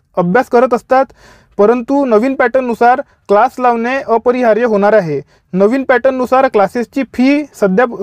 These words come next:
सद्य परिस्थितीमध्ये दोन ते तीन लाखाच्या घरात आहे. यामुळे बघा ग्रामीण गरीब विद्यार्थी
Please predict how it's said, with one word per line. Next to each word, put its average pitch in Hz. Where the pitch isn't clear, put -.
सद्य 208
परिस्थितीमध्ये 247
दोन 220
ते 285
तीन 285
लाखाच्या 240
घरात 208
आहे. 165
यामुळे 247
बघा 269
ग्रामीण 208
गरीब 233
विद्यार्थी 226